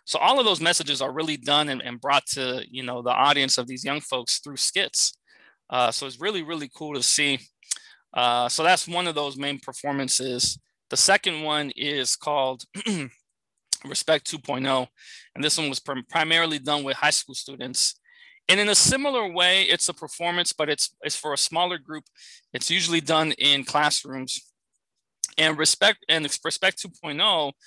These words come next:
uh, you have two facilitators who are pretty much involving the class as participants in this performance or in this scenario.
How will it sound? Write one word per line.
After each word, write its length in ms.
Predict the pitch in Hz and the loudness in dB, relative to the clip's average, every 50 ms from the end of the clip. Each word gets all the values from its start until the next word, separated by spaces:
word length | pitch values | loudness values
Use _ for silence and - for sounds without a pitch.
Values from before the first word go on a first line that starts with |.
| - - - - _ - | -20 -20 -20 -20 _ 0
uh, 240 | - 147 147 143 143 | 2 4 4 4 2
you 120 | 143 156 151 | 0 0 0
have 200 | 175 165 147 - | 2 2 2 0
two 140 | - 214 | -4 -10
facilitators 840 | 208 - 190 165 - - 180 180 170 - - 165 151 151 139 131 - - | -8 -6 -4 -2 -2 0 0 -2 -2 -2 -2 -4 -4 -4 -6 -10 -10 -10
who 140 | 151 143 | -8 -4
are 320 | 139 143 131 131 127 127 - _ _ - - _ _ _ - | 0 0 2 2 0 -2 -4 _ _ -20 -20 _ _ _ -8
pretty 200 | - 311 359 359 | -2 -2 0 2
much 220 | 262 208 175 - - | 4 2 2 2 0
involving 680 | - 147 151 143 127 117 147 156 175 175 165 170 165 151 | -2 -2 -4 -4 -6 -2 0 2 2 2 2 0 -2 -2
the 80 | 139 | -4
class 520 | - - - 151 147 147 147 143 - - - - | -6 -4 -2 2 2 2 2 2 0 -2 -6 -6
as 520 | - 147 - 135 135 127 127 - - - - _ _ _ - | -6 -4 -2 -2 -2 -2 -2 -2 -2 -4 -6 _ _ _ -12
participants 760 | - - - - 190 190 - 180 - - 160 147 196 - - | -12 -10 -6 -4 -2 0 0 -2 -4 -6 -8 -6 -4 -6 -6
in 200 | - 151 143 139 | -4 -6 -8 -6
this 160 | 139 127 - | -6 -6 -6
performance 520 | - - 131 - - 156 156 139 131 - | -8 -12 -12 -8 -6 -4 -4 -4 -4 -4
or 40 | 147 | -4
in 100 | 143 139 | -4 -2
this 100 | 143 139 | 0 2
scenario. 560 | - - 131 131 139 143 139 131 127 139 - | 2 0 0 0 -2 -2 -2 -2 -6 -8 -12